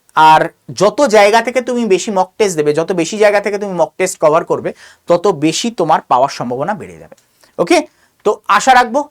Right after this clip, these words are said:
তোমরা সবাই বুঝতে পেরেছো। আমি তোমাদের শুভাশিস স্যার, প্রায় আট বছর ধরে এই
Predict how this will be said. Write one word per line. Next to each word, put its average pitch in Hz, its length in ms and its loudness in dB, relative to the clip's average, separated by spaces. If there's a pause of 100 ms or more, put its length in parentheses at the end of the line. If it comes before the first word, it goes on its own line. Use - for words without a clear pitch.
(180)
তোমরা 156 240 -2
সবাই 160 160 0
বুঝতে 185 360 0
পেরেছো। 254 260 4 (440)
আমি 160 180 -4
তোমাদের 143 280 -2
শুভাশিস 226 360 0
স্যার, 247 180 2
প্রায় 175 260 0 (160)
আট 233 240 0
বছর 247 280 0 (100)
ধরে 233 140 4 (220)
এই 254 60 -2